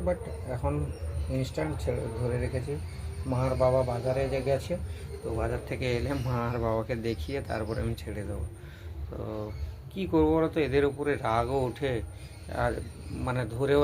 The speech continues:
রাখতে পারি না, কাউকে দিয়ে দেবো যে মাংস খেয়ে নেবে, সেটাও মন চায় না,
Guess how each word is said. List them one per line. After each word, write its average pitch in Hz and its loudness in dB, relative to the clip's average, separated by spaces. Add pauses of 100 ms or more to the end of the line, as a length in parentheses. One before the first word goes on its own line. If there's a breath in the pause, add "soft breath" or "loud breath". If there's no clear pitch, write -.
রাখতে 139 2
পারি 139 2
না, 143 2 (100)
কাউকে 123 -2
দিয়ে 123 0
দেবো 127 0
যে 127 0
মাংস 120 -2 (140)
খেয়ে 117 -2
নেবে, 110 -2 (500 loud breath)
সেটাও 131 2
মন 123 0 (100)
চায় 123 0
না, 123 0